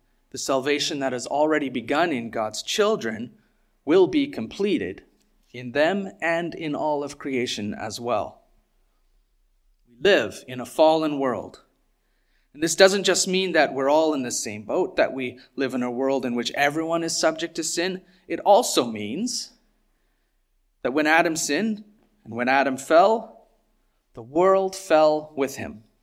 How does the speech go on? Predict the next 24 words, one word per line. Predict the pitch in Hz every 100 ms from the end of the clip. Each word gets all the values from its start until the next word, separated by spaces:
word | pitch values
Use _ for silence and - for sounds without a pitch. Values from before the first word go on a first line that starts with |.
| _ _ _ _ _ _
And | 127 135
the |
world | 156 208 247 175 113 101
was | 143 156 - -
condemned | 185 185 233 220 120 - - _ _ _ _
with | - 120 -
him. | 98 82 _ _ _ _ _ _ _ _ _ _ _
As | - 131
we | 147
read | 180 214 123
in |
Genesis | 117 151 151 151 143
three | - 196 -
seventeen, | - 151 151 143 202 180
when | 131 127
God | 160 160
confronted | 143 131 202 233 208 151
Adam | 143 139
for | 131 123
his | 127 -
sin, | - 190
he | 180 160
told | - 202 208
him, | 202 135 147 143